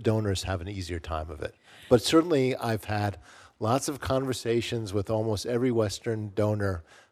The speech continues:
uh, where they'll tell you an unhappy story. And I'll also tell you that you can go back fifty years now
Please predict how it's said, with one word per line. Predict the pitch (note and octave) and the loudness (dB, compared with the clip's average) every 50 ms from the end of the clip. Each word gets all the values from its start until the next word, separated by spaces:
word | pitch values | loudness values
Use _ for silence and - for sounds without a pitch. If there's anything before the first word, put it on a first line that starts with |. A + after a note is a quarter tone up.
| _ - | _ -12
uh, | - F#2 F#2 F#2 F#2+ F#2 F#2 - - _ | -6 -4 -2 -2 -2 -2 -4 -6 -10 _
where | - G2+ G2+ G2+ G2+ | -6 -2 0 0 0
they'll | F2+ G2 G2+ G2+ G2+ - A2+ | 0 0 0 0 2 2 2
tell | G#2 G2+ | 2 2
you | G2+ G2+ G2+ | 0 -2 -2
an | G2 F#2+ | -4 -4
unhappy | F2+ F2 F2 E2 - G2+ G2 - - F#2+ | -6 -6 -8 -6 -6 -6 -6 -6 -6 -8
story. | - - - G2+ F2+ E2+ D#2+ E2 B2 C3 - _ _ - | -8 -4 -4 -2 -2 0 -2 -2 -4 -8 -14 _ _ -6
And | A#2+ A#2 A#2 | -4 -2 0
I'll | A2+ A#2 B2+ D3 | 0 2 2 2
also | E3+ E3+ - F3+ | 2 2 0 -2
tell | C3 - A#2 G#2 F#2+ | -2 -2 -4 -2 -2
you | G2+ G#2+ A2 | -2 -2 -2
that | G2+ G#2 G2+ G2+ G#2 - - - - - - - _ - | 0 0 -2 -2 -4 -6 -10 -20 -20 -20 -20 -20 _ -10
you | - A2+ | -8 -8
can | G#2+ - C3+ B2+ | -6 -6 -4 2
go | A#2+ B2 B2+ | 4 4 4
back | A#2 B2 A#2+ A2+ - | 4 2 -2 -2 -4
fifty | - - - - - - | -6 -8 -8 -8 -8 -10
years | D3+ C3+ C#3+ D#3+ E3 E3 D#3 - | -8 -2 0 2 2 2 0 -4
now | A#2+ G2+ F#2+ F2 F2 F#2 G#2+ | -4 -4 -4 -4 -6 -8 -10